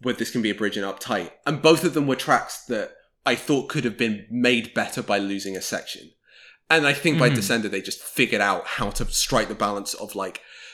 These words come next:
Speaker 1: doing specifically the Broken Social Scene-y thing of just, like,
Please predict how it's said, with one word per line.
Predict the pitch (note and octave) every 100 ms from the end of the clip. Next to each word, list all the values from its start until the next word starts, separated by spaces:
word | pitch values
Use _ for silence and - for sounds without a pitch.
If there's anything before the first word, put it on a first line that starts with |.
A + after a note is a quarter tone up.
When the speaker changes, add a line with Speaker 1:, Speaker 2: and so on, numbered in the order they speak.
| - _
Speaker 1:
doing | E3+ E3 F3 E3+
specifically | - D#3+ - F3+ F#3 - D#3+
the | C3
Broken | A2 C3 B2 A#2+
Social | - B2 A#2
Scene-y | - A2
thing | G#2+ A2+ G#2+
of |
just, | G#2 A2 G#2+
like, | F#2+ -